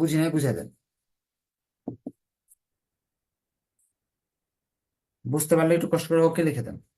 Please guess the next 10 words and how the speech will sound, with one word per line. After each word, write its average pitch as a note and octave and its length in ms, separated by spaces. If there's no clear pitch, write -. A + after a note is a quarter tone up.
তিন F#3 200
নাম্বার E3+ 280
রিকোয়ারমেন্টটা F3 560
পরীক্ষায় F3 320
অ্যাভেলেবল E3 360
আসে, F#3+ 180
এখানে D3+ 240
বলে F3 180
দে, D#3 100
"তুমি D#3 140